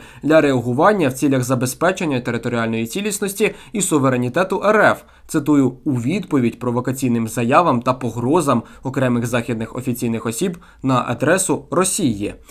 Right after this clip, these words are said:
Нагадаємо, що третього травня президент України Володимир Зеленський заявив, що Російська Федерація не застосовує ядерну зброю, адже в такому випадку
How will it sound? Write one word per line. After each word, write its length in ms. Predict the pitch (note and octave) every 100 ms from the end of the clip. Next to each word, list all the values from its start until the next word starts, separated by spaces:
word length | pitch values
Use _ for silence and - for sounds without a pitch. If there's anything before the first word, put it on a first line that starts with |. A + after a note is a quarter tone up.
| - -
Нагадаємо, 560 | E3 F3+ G3 B3 G#3+ E3+
що 160 | E3+
третього 400 | D#3 F#3 E3+ D#3+
травня 400 | E3+ A3+ A#3 F3
президент 580 | C3+ D#3 E3+ F3 C3 A2+
України 420 | A2+ C#3 B2+ A2+
Володимир 440 | A2 A#2 A#2+ A#2+ B2
Зеленський 580 | D3+ G#3 A#3 - D3+ - -
заявив, 360 | C#3 D3 D#3+ D3
що 180 | - D3
Російська 500 | D#3+ - C3 - A2+
Федерація 680 | A#2+ A#2+ E3+ A#3 - E3+ - -
не 160 | E3+ F#3+
застосовує 500 | E3 E3 - - E3+ C#3+ A#2+ A2
ядерну 400 | A2+ A2+ A#2+ C3+
зброю, 420 | B2+ D3+ A3+ E3
адже 240 | B2 A#2+ B2+
в 80 |
такому 440 | - A#2 E3 G#3+ G#3+
випадку 540 | D#3 B2+ B2 C3+ A#2+